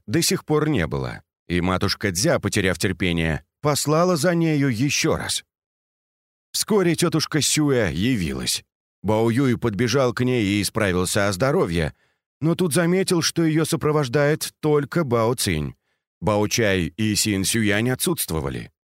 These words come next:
«Почему не пришла сестра Бао Чай?» спросила Дай Юй. Тетушка Сюэ солгала, что ее дочь нездорова.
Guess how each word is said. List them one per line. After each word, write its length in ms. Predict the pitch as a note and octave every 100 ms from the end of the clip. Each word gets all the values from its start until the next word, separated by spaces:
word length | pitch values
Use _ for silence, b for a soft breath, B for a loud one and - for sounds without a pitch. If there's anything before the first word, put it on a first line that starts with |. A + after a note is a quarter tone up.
| _ _ _ _ _ _
«Почему 360 | F#3+ F3+ A3+ B3
не 120 | A#3+
пришла 340 | G#3+ A3 A3 G#3
сестра 380 | G#3+ - G#3
Бао 240 | F#3 A3 A#3
Чай?» 360 | - C#3 F#2+ - _ -
спросила 520 | - G#2 F#2 F#2 E2+
Дай 200 | E2+ A2
Юй. 340 | F2 C#2 A#1 - _ _ _ _ _ _ _ _ _
Тетушка 460 | - G#3 F3+ - D#3
Сюэ 320 | - E3 C#3
солгала, 640 | B2+ C#3+ C#3 C#3 D3 F3 C#3
что 260 | - C#3
ее 260 | C3 B2+ C3
дочь 420 | A#2+ A#2 - -
нездорова. 840 | A2+ C3 F#2+ B2+ B2+ F#2+ A#1+ -